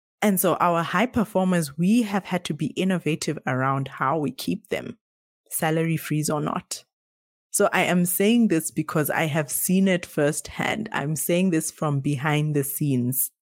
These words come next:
from the other side of the door, because I want you to stop allowing external factors, environmental factors, the economy, the R word,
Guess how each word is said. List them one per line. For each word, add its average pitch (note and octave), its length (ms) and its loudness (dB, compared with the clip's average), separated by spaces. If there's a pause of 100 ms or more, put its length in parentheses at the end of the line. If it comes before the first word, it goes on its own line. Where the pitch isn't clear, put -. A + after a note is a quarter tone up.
from D#3+ 260 0
the - 160 -2
other E3 200 0
side D3 340 -2
of C#3 200 -4
the C#3 100 -4
door, C3+ 240 -2
because D3+ 480 -2
I F3 340 2 (280)
want D#3 360 0
you E3 100 -2
to - 180 -4
stop F#3+ 640 0
allowing D3 540 2
external E3+ 760 0
factors, F3 680 -2 (360)
environmental G#3 880 2
factors, D3 640 -2 (300)
the F3 200 0
economy, G3+ 680 2
the G3+ 280 0
R F3+ 360 2
word, E3 600 0